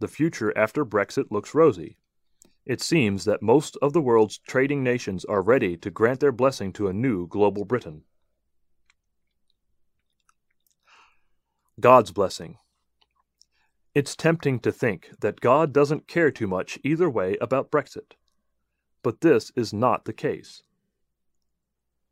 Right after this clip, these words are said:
Compelling evidence suggests that Britain has been, along with America, the recipient of God's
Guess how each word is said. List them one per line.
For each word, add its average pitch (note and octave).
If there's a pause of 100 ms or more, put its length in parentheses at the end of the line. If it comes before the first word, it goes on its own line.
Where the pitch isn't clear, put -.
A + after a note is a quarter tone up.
(160)
Compelling D3
evidence G2 (120)
suggests G#2+ (100)
that G#2
Britain D#3
has B2
been, F#2+
along B2
with C3
America, G#2+ (540)
the A2
recipient G#2
of F#2+
God's A2